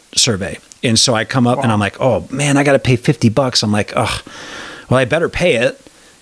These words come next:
Speaker 1: And luckily, because that year I drew my, <laughs> I drew my, uh,
Speaker 2: <laughs>
Speaker 1: Nevada bull tag, and then New Mexico, my good friend, um, forgot to fill out his hunt survey,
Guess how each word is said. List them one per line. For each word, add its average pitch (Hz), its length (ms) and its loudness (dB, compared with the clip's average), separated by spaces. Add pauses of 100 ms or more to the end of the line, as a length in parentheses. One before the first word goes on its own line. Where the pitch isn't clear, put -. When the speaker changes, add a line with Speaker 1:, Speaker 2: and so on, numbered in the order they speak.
Speaker 1:
And 127 200 -2
luckily, 143 580 2
because 131 640 2
that 147 240 -2
year 165 180 2
I 143 100 2
drew 123 240 0
my, 139 140 -2 (260)
<laughs> - 500 -4
I 127 100 2
drew 131 220 2
my, 135 320 0
uh, 131 220 4
Speaker 2:
<laughs> 131 40 0
Speaker 1:
Nevada 131 380 4
bull 139 240 2
tag, 113 480 0
and 113 160 6
then 117 200 6
New 117 120 8
Mexico, 131 680 4 (480)
my 131 140 4
good 139 200 0
friend, 160 520 0 (480)
um, 117 460 2 (120)
forgot 123 360 0
to 117 60 -14
fill 123 240 -4
out 123 60 0
his 113 140 0
hunt 123 180 0
survey, 123 480 2